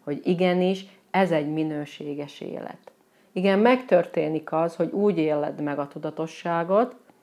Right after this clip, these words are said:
úgy jelenik meg a tudatod, hogy nem tudod, hogy mi történik veled. Ha bármilyen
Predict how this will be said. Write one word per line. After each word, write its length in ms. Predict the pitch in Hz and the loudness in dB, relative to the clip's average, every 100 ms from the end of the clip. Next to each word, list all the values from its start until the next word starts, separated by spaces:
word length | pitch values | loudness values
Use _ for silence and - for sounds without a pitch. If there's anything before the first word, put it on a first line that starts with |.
| _ | _
úgy 280 | - 180 175 | -2 2 4
jelenik 400 | 165 156 151 147 | 4 2 0 -4
meg 140 | 151 139 | -8 -8
a 100 | 139 | -8
tudatod, 560 | 160 165 165 185 185 - | -4 -4 0 0 0 -6
hogy 160 | - 160 | -8 -2
nem 280 | 185 185 165 | 0 0 -2
tudod, 220 | 151 147 | -6 -6
hogy 120 | 151 | -6
mi 120 | 147 | -8
történik 680 | 147 151 139 - 143 135 143 | -8 -10 -10 -12 -12 -12 -14
veled. 320 | - 151 - - - _ _ _ _ _ _ _ | -12 -10 -10 -14 -20 _ _ _ _ _ _ _
Ha 220 | - 165 | -2 2
bármilyen 840 | 156 220 214 180 170 160 147 - | 6 8 8 6 4 2 0 -4